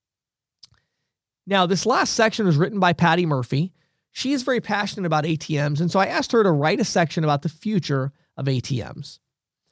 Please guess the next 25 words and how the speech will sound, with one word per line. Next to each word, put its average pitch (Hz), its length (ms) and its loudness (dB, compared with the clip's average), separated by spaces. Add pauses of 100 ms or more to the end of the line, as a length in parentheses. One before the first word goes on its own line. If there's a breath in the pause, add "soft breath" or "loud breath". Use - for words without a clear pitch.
(320)
In 240 120 -2
the 285 60 0
payment 226 320 2
space, 160 480 2
old 233 280 4
ways 202 300 6
of 196 80 0
transacting 151 920 0
never 143 580 -2 (100)
die. 98 420 -6 (680)
They 196 100 0
simply 233 400 0
adjust 196 540 0
to 180 120 0
new 170 120 4
market 147 300 2
dynamics. 120 640 -6 (480)
That's 185 280 0
why, 165 300 4
despite 147 580 -2 (260)
prognostications 190 960 0
about 170 300 2
the 190 160 -2
cashless 170 560 0
society, 185 720 0